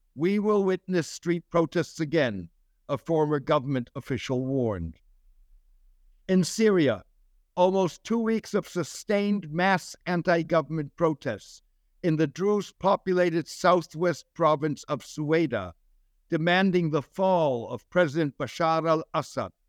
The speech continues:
are resonating in the neighboring Sunni region of Daraa and Mister Assad's Alawite stronghold of Latakia. Initially, Assad probably thought, "I have won,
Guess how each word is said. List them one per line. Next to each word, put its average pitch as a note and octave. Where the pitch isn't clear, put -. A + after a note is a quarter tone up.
are D#3
resonating D#3
in C3+
the C3+
neighboring D3+
Sunni F#3
region A#2
of A#2+
Daraa D#3+
and A3+
Mister -
Assad's D#3+
Alawite E3+
stronghold C#3
of A#2+
Latakia. C#3
Initially, G3+
Assad A#3+
probably F#3+
thought, C#3
"I C4+
have A#3+
won, A3+